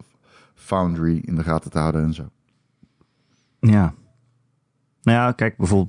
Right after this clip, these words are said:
Speaker 2: bij, ik, bij, eh, Cyberpunk heeft de ontwikkelaar wel gezegd van, "We doen ook dat smart delivery, dus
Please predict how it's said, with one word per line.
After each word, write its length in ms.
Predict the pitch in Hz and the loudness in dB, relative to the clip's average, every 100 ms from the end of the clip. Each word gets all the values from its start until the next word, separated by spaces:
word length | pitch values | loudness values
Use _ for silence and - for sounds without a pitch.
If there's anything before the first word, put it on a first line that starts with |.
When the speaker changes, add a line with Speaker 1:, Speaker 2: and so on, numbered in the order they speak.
| - | 0
Speaker 2:
bij, 100 | 107 | -2
ik, 140 | - | -4
bij, 600 | - 98 101 98 95 92 | -2 0 2 2 2 0
eh, 60 | 92 - _ _ | -2 -6 _ _
Cyberpunk 540 | - 110 113 98 98 92 | -6 -2 -2 2 2 4
heeft 220 | 95 98 | 2 2
de 80 | 98 | 0
ontwikkelaar 420 | 87 101 95 90 | 2 2 2 2
wel 140 | 95 | 0
gezegd 420 | 90 90 92 - - | 0 0 0 -2 0
van, 300 | 87 85 82 | 2 4 4
"We 80 | 87 | 2
doen 200 | 85 92 | 4 4
ook 120 | 98 | 4
dat 140 | 95 - | 0 -2
smart 280 | - 92 - | 0 0 2
delivery, 520 | 87 85 92 90 85 | 2 2 0 0 2
dus 360 | 87 82 - | 0 -4 -10